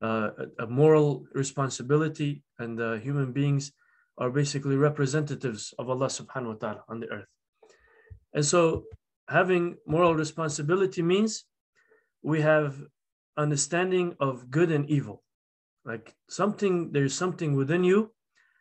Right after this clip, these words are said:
that can distinguish between something is right and something is wrong. And you don't have to learn, you don't have to be taught, you don't have to be religious. There is something within you that already has that knowledge.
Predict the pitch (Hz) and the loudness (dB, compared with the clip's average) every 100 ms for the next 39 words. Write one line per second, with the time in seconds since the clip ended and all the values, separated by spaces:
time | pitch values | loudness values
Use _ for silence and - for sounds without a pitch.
0 | _ - 139 151 139 139 - 180 180 180 | _ -6 -4 -2 0 0 0 0 4 2
1 | - 151 147 151 143 139 - 170 151 143 | 0 -8 -4 0 0 -2 -4 -4 -2 0
2 | 135 117 143 190 190 123 113 120 120 113 | 0 0 0 0 -2 -14 -12 -14 -10 -10
3 | 107 104 95 _ - 135 156 165 143 147 | -6 -8 -10 _ -4 0 0 0 0 0
4 | 143 131 123 151 170 175 - - 131 135 | -2 -4 0 0 0 -4 -10 -8 -4 -4
5 | 127 127 - 117 113 - 160 170 _ _ | -6 -10 -10 -10 -8 -2 -2 -2 _ _
6 | _ _ - 127 135 135 135 139 127 127 | _ _ -6 -2 -2 -2 -4 -6 -6 -2
7 | 123 156 160 170 - - _ _ _ _ | 0 0 2 -2 -4 -12 _ _ _ _
8 | - 147 151 147 208 180 190 165 156 202 | 0 2 4 4 2 2 0 0 0 2
9 | 208 190 156 147 156 165 151 135 151 147 | 2 2 0 0 0 0 0 0 0 -2
10 | 131 117 131 123 104 - | -2 -6 -4 -4 -4 -10